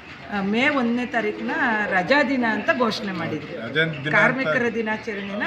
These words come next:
Speaker 1: ರಜಾ ದಿನ ಅಂತ ಘೋಷಣೆ ಮಾಡಿದ್ರು.
Speaker 2: So ಆ ರೀತಿ ಮಹಿಳೆಯರಿಗೂ ಕೂಡ ಭಾಳ ಸುರಕ್ಷಿತವಾಗಿ ಇವಾಗ ಕೆಲಸ ಮಾಡೋ ಅಂಥ ಒಂದು, ಆ, ಇದು ಸಿಕ್ತು ಆ ಒಂದು ಚಳುವಳಿಯಿಂದ.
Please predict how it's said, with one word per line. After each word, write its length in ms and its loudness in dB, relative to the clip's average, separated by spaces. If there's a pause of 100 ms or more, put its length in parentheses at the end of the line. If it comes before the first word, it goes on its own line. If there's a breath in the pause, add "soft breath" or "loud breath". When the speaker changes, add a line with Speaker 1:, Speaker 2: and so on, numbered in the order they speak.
Speaker 1:
ರಜಾ 340 0
ದಿನ 220 -2
ಅಂತ 320 -6
ಘೋಷಣೆ 360 -6
ಮಾಡಿದ್ರು. 280 -8
Speaker 2:
So 60 0
ಆ 100 4
ರೀತಿ 500 0 (280)
ಮಹಿಳೆಯರಿಗೂ 560 4
ಕೂಡ 200 0
ಭಾಳ 280 6
ಸುರಕ್ಷಿತವಾಗಿ 840 0
ಇವಾಗ 240 -2
ಕೆಲಸ 340 -4
ಮಾಡೋ 260 2
ಅಂಥ 220 0
ಒಂದು, 400 -2
ಆ, 1000 -4
ಇದು 300 -2
ಸಿಕ್ತು 380 -6
ಆ 80 2
ಒಂದು 260 -4
ಚಳುವಳಿಯಿಂದ. 540 -2